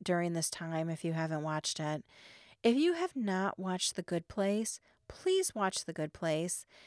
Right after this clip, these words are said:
It talks a lot about philosophy and the good that you do in life and is extremely funny. So please watch it.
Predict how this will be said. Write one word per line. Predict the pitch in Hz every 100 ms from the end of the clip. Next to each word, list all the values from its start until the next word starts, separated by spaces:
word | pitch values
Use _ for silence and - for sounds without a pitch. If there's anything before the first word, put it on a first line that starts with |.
| - - -
It | 220 -
talks | 233 247 - 247
a |
lot | 214 196
about | 202 190 180
philosophy | - 180 175 170 170 190 - 180 165 - -
and | 170
the | 165 -
good | 170 170
that | 180 175
you | 175
do | - 165
in | 160 165
life | 160 156 156 - _
and | - 202 247
is | 294 -
extremely | 349 - - 214 196 190 185
funny. | - 151 139 139 - _ _ _ _ _ _ - -
So | - 208
please | - 180 -
watch | 151 151
it. | 151 151